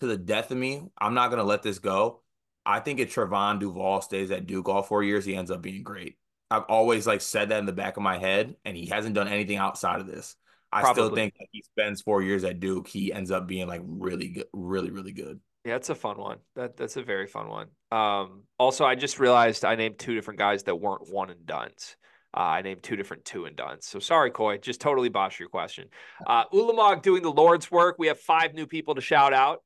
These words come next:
Speaker 2: uh, who joined the Discord over the weekend. We got Janny Boy Terp, Doctor Doctor, Braden Smith is just tall, Wonderflonium, and Kyle Tupper. Uh, Braden Smith is just tall is the best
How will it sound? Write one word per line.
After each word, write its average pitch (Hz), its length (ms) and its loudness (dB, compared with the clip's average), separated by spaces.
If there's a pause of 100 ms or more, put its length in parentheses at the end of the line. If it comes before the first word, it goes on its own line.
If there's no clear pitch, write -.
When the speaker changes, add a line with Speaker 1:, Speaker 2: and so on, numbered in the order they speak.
Speaker 2:
uh, 120 180 0
who 120 140 -10
joined 123 380 -2
the 123 80 -2
Discord 135 480 -2
over 113 200 -2
the 110 80 -6
weekend. 127 440 -2 (240)
We - 80 -6
got 117 160 2
Janny 160 380 2
Boy 180 220 6
Terp, 175 380 4 (320)
Doctor 175 400 4
Doctor, 160 640 4 (300)
Braden 196 340 0
Smith 185 420 -4
is 147 180 -2
just 160 480 -2
tall, 208 480 4 (220)
Wonderflonium, 170 840 0
and 131 160 -10
Kyle 156 340 0
Tupper. 110 520 -4 (260)
Uh, 127 180 6
Braden 185 400 4
Smith 220 280 -4
is 208 140 -4
just - 280 0
tall 120 360 6
is 113 160 -4
the 127 80 -8
best 113 280 -4